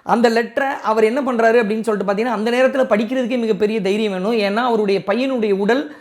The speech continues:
அப்பதான் வீட்டுக்குள்ள வந்திருக்கு இறுதிச் சடங்குக்காக. So, ராகுல் சித்தார்த் அவர்கள் அந்த லெட்டரை கொடுக்கும்போது அந்த லெட்டரை வந்து படிக்கிறாரு. அந்த லெட்டர்ல வந்து என்ன சொல்லப்பட்டிருக்கு அப்படின்னா, "கோயம்புத்தூர்ல உங்களுக்காக என்ன வேணா செய்யறதுக்கு இங்க மிகப்பெரிய கூட்டம், ஆர்மி கூட்டம் வந்து இருக்கு. ட்ரெயினர்ஸ் இருக்காங்க, பசங்க இருக்காங்க.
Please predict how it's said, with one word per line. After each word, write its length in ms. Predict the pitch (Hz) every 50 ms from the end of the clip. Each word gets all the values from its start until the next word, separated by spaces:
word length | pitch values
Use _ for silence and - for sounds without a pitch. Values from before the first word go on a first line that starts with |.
| - _ _
அப்பதான் 400 | 170 180 180 240 247 285 294 277
வீட்டுக்குள்ள 320 | 269 240 208 226 262 240
வந்திருக்கு 340 | 214 208 220 247 240 185 226
இறுதிச் 360 | 208 202 220 214 233 190 220
சடங்குக்காக. 540 | 190 180 180 175 170 175 190 185 175 180 - - - - _
So, 220 | - 240 226 226
ராகுல் 300 | 226 240 277 302 311 294
சித்தார்த் 380 | 214 262 240 214 254 247 226 240
அவர்கள் 260 | 240 233 240 254 254
அந்த 140 | 247 220 214
லெட்டரை 300 | 208 214 196 - 277 220
கொடுக்கும்போது 460 | 233 233 226 240 233 262 277 262 233
அந்த 140 | 214 208 202
லெட்டரை 160 | 196 240 247
வந்து 160 | 240 226 233
படிக்கிறாரு. 480 | - 233 214 202 208 226 214 196 208 240
அந்த 200 | - 208 202 196
லெட்டர்ல 260 | 202 220 - - 294
வந்து 240 | 320 285 262 254 254
என்ன 140 | 240 240
சொல்லப்பட்டிருக்கு 580 | 262 254 254 240 220 208 214 196 208 196 233 214
அப்படின்னா, 360 | 190 214 208 226 262 285 - 277
"கோயம்புத்தூர்ல 760 | 233 233 254 294 294 277 208 262 254 214 202 208 226 254 247 - - - _ _ _
உங்களுக்காக 640 | - 202 233 262 240 285 277 208 202 254 247 254 262
என்ன 360 | 294 254 220 220 240 277 311 311
வேணா 240 | 311 302 294 311
செய்யறதுக்கு 440 | 285 - 247 247 247 240 208 214 185
இங்க 300 | 262 277 247 240 233 240
மிகப்பெரிய 600 | 220 208 208 202 277 226 - 294 294 294 294 294
கூட்டம், 320 | 294 277 233 208 - 240 220
ஆர்மி 340 | 214 220 254 262 240 262
கூட்டம் 300 | 208 - 233 196 233 220
வந்து 200 | 208 214 214 226
இருக்கு. 480 | 208 214 208 180 - 196 175 160 143 139 -
ட்ரெயினர்ஸ் 380 | 214 226 269 277 269 254 -
இருக்காங்க, 440 | 233 233 214 - 220 208 180 175 165 160
பசங்க 240 | 190 190 - 269 269
இருக்காங்க. 580 | 262 233 202 247 220 202 180 170 165 151 -